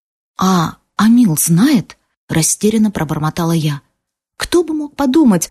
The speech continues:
что одежда так сильно меняет внешность? Мне даже сегодня вечером казалось, что жена султана довольно полная и очень физически слабая женщина,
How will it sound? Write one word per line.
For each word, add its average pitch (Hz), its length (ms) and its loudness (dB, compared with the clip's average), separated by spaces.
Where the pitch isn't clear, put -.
что - 280 -2
одежда 214 560 0
так 247 200 -6
сильно 330 400 0
меняет 302 420 0
внешность? 294 720 -2
Мне 220 220 4
даже 247 220 0
сегодня 262 460 2
вечером 220 420 0
казалось, 220 540 0
что - 220 -2
жена 262 260 4
султана 277 540 0
довольно 294 380 0
полная 196 640 2
и 247 240 0
очень 320 380 0
физически 277 560 0
слабая 277 580 2
женщина, 175 640 0